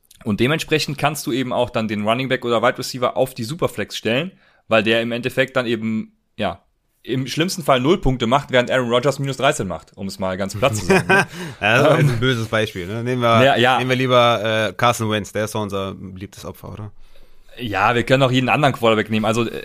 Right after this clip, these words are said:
Speaker 1: es kann schon mal sein, dass der Quarterback nur, nur zwölf Punkte macht, wohingegen dann der, äh, der, der
Speaker 2: Ja,
Speaker 1: Wide
Speaker 2: Moment mal,
Speaker 1: Receiver
Speaker 2: aber du kannst ja, du kannst ja nicht ein, du ka-, also das kannst du ja nie beeinflussen, ja. Du kannst ja, also selbst ein Aaron Rodgers, der letztes Jahr Quarterback drei war in diesem System, hat mal minus dreizehn Punkte gemacht, aber den stellst du ja trotzdem auf, auf der Superflex. Ja, aber ein Carson Wentz,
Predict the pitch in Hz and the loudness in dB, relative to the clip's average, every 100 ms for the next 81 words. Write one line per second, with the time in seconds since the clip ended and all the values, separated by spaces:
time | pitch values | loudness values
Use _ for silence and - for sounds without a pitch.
0 | - 117 131 151 165 131 131 139 135 120 | -10 -4 -2 0 0 2 4 2 0 2
1 | 135 131 131 120 123 120 - 139 135 - | 2 2 0 0 0 -4 -2 -2 0 -4
2 | 156 151 139 120 123 127 123 135 135 120 | 0 0 0 -2 -2 -2 -2 -2 0 -2
3 | 120 120 113 113 110 107 104 80 104 101 | -2 -4 -2 0 2 0 0 -2 -4 -2
4 | 98 98 104 101 101 110 120 151 117 101 | -2 0 -2 2 2 2 2 0 2 2
5 | 107 104 127 139 123 104 107 120 131 113 | 2 2 0 0 -2 -2 -4 -2 -2 -4
6 | 107 110 101 95 95 98 - 95 98 104 | -4 -6 -6 -8 -10 -12 -12 -10 -10 -6
7 | 113 135 131 117 123 104 104 - 92 87 | -2 -2 0 0 2 0 -2 -6 -12 -10
8 | 95 98 110 110 101 101 92 92 101 104 | -10 -8 -6 -2 0 0 -4 -8 -8 -2
9 | 123 131 120 117 117 123 113 110 104 107 | -2 -2 -2 0 0 0 -2 -2 -4 -4
10 | 95 107 101 - 107 101 87 101 117 101 | -6 -4 -4 -4 -4 -4 -4 -2 0 0
11 | 101 104 98 101 - 113 98 104 107 101 | -2 -6 -8 -10 -6 -8 -4 -6 -4 -4
12 | 107 104 - 98 - 110 95 92 104 - | -2 -4 -8 -12 -10 -10 -8 -12 -14 -20
13 | - - 101 104 113 110 104 107 - 87 | -18 -4 -2 -2 -2 -2 -2 -4 -6 -10
14 | 87 87 - 92 92 87 95 - 104 104 | -10 -12 -10 -12 -12 -16 -18 -4 -2 -2
15 | 104 117 110 113 113 139 147 | 0 0 0 0 2 2 -2